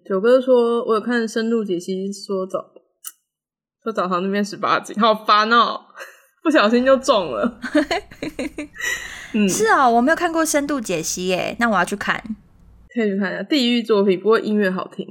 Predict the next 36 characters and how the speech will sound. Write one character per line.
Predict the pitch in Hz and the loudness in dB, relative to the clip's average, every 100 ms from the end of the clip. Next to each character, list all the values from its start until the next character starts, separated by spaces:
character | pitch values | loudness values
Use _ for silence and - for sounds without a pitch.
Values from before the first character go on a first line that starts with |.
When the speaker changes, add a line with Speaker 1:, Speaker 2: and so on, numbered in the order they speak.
| - - | -14 -4
Speaker 1:
那 | 359 | 0
说 | 302 | 6
到 | 269 | 6
这 | 254 | 6
个， | 233 | 6
我 | 202 | 6
想 | 214 165 | 4 0
要 | 190 | 2
再 | 208 | 0
放 | 202 208 185 | 0 -2 -2
另 | 180 | -4
外 | 175 156 | -6 -8
一 | 64 | -10
个 | - | -12
人 | - - - - | -12 -12 -14 -16
的 | - - _ _ | -18 -20 _ _
留 | 95 92 | -14 -12
言。 | 80 80 - - _ - - 190 | -10 -12 -14 -20 _ -20 -18 -10
Speaker 2:
好。 | 190 190 202 - - _ _ _ 180 | -6 -6 -8 -20 -20 _ _ _ -14
Speaker 1:
好， | 165 | -8
这 | 180 | 0
个 | 254 208 | 2 2
是 | 196 214 190 | 0 -2 -2
来 | 180 170 | -2 -2
自 | 170 208 190 | -4 -6 -4
于 | 165 160 | -4 -6
熄 | - 196 | -8 -10
灯 | 185 196 190 | -4 -2 -2
之 | 185 | -4
后 | 185 190 180 | -2 -2 -2
小 | 180 170 | -6 -6
宇 | 170 165 | -8 -12
宙 | - 151 - 190 _ _ _ _ | -12 -10 -10 -14 _ _ _ _
的 | 180 | -12
留 | 160 135 135 | -10 -8 -10
言。 | 123 | -12